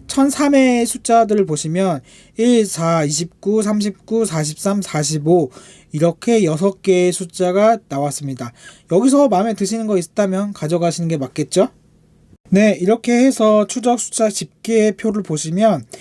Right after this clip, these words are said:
일 번, 십사 번, 삼십구 번이 다섯 번씩 각각 출연하였기 때문에 약간 제외수로 놓는 게 맞지 않나 생각이 들고요. 근데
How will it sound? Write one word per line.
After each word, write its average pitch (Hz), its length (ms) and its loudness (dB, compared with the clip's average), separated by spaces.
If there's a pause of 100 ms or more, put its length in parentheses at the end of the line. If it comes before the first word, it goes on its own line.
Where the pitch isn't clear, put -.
(320)
일 262 240 4
번, 247 220 2
십사 185 460 -2
번, 185 200 0
삼십구 214 560 -6
번이 165 420 0
다섯 196 320 -2
번씩 196 340 0
각각 156 320 -8
출연하였기 196 600 -2
때문에 156 640 -2 (480)
약간 208 400 2
제외수로 214 680 0
놓는 175 880 -4
게 175 140 0
맞지 147 460 -4
않나 156 500 -2
생각이 190 460 0
들고요. 151 560 -2 (440)
근데 208 300 4